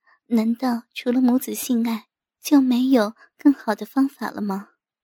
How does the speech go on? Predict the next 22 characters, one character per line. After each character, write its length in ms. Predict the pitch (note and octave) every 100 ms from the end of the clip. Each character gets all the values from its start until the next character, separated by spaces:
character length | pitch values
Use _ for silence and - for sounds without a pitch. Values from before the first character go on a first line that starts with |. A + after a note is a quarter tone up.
| _ _ _ _ _ _ _ _
我， 260 | A3+ G#3+ - - _ _ - _ _ _ _
我， 220 | B3+ - _
我 120 | B3
听 300 | - D4 D4
着 280 | C4+ A3 -
虽 300 | - - D4+
然 160 | C#4 C4
很 180 | - B3+
有 140 | A#3+
道 300 | - C4 B3
理， 260 | G#3 G3+ - _ _ _ _ _ _
可 200 | _ B3+
我 80 | A3
毕 200 | B3+ A#3
竟 300 | - A3+ A3+
是 160 | - C4+
孩 240 | - G3+
子 140 | -
的 100 | B3
母 180 | A#3+ G3+
亲 300 | G3 - G#3
啊， 200 | A3 -